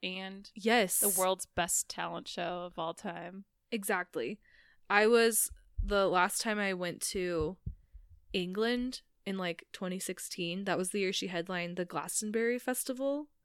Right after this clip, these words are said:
Speaker 1: Mm.
Speaker 2: And so they were, like, broadcasting it on the stations over there. And, um, she is true. Yeah, like, she's the funniest person alive. Oh, and by the way, she can sing perfectly. <laughs>
Speaker 1: Mm-hmm.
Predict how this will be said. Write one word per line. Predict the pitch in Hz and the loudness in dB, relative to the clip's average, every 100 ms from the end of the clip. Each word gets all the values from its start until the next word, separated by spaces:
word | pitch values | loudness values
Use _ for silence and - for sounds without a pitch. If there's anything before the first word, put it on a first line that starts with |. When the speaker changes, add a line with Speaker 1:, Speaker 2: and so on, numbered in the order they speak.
| _ _ - - | _ _ -10 0
Speaker 1:
Mm. | 214 208 196 185 | 2 2 0 2
Speaker 2:
And | 226 | 4
so | 220 | 8
they | 202 202 | 8 8
were, | 202 | 8
like, | 190 - | 4 2
broadcasting | 170 185 - 185 - 196 190 | 2 2 0 -2 -2 -2 -2
it | 190 | 0
on | 185 180 175 185 - _ _ _ _ _ | 2 0 -2 -6 -14 _ _ _ _ _
the | - 180 | 0 2
stations | - 160 160 202 196 208 | 2 2 2 0 0 0
over | 202 208 | 0 0
there. | 214 208 202 | 0 0 2
And, | 185 175 196 _ _ - | 0 -2 -8 _ _ -2
um, | 180 180 175 175 165 - _ _ _ - | 0 2 2 0 -4 -8 _ _ _ -6
she | - 285 | 6 10
is | 339 320 | 10 8
true. | - - 330 294 | 4 8 8 10
Yeah, | 294 | 8
like, | 180 202 | 8 2
she's | - 269 269 | 2 2 2
the | 262 | -2
funniest | 277 208 226 262 | 2 2 2 0
person | - 269 226 | -2 -2 -2
alive. | 214 190 180 - | 0 2 2 6
Oh, | 214 | 6
and | 196 | 8
by | 190 185 | 6 6
the | 185 | 6
way, | 180 170 | 6 4
she | 202 - 185 180 | 0 -2 -2 -2
can | 190 185 | -2 0
sing | - 190 185 | 0 0 2
perfectly. | 214 285 285 381 415 392 539 - | 4 6 10 12 12 12 8 4
<laughs> | - - - | -2 -12 2
Speaker 1:
Mm-hmm. | 240 254 269 262 | 8 10 10 10